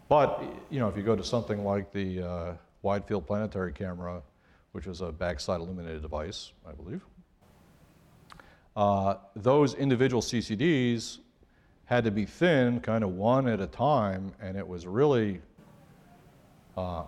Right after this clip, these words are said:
an art to thin those devices and get good results. It's very tricky to thin down the silicon and not go too far,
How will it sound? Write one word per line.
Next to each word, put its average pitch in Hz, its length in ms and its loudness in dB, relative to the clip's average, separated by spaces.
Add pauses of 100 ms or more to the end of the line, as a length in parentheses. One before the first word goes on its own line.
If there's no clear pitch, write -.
an 98 120 -6
art 101 340 -2 (840)
to 98 80 -10
thin 101 240 -4
those 92 180 -6
devices 90 520 -4
and 80 100 -12
get 78 140 -10
good 90 160 -6
results. 85 420 -10
It's 80 100 -16
very 165 220 -2
tricky 147 320 0
to 71 100 -8
thin 110 300 -2
down 101 220 -2
the 90 80 -8
silicon 104 420 0
and 85 80 -12
not 95 180 -6
go 90 140 -4
too 110 220 -6
far, 82 400 -2